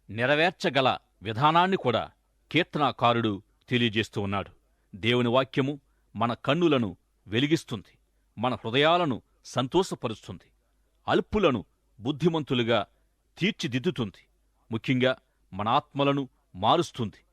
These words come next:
సుదూర ప్రాంతాన్ని చూడగలిగే పక్షిరాజు వంటి దృష్టిని కలిగిన దేవుని వాక్యము నీ జీవితములో, నా జీవితములో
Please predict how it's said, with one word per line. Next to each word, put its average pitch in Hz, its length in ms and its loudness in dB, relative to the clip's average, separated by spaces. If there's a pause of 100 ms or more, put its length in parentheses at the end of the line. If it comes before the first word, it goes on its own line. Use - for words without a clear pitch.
(280)
సుదూర 208 440 0
ప్రాంతాన్ని 135 760 0 (480)
చూడగలిగే 139 580 2 (420)
పక్షిరాజు 151 560 0
వంటి 123 420 -2 (280)
దృష్టిని 170 500 -4
కలిగిన 123 400 0 (340)
దేవుని 120 360 0
వాక్యము 139 540 -2 (380)
నీ 151 180 2
జీవితములో, 123 680 -4 (320)
నా 104 180 2
జీవితములో 127 720 0